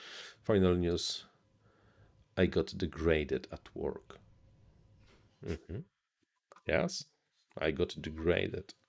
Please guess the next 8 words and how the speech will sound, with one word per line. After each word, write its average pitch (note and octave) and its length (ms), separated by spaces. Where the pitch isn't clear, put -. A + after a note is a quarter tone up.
I D2 460
was C#2+ 280
degraded D#2+ 720
from C#2+ 340
being C2+ 340
a - 60
tech - 340
lead F3+ 240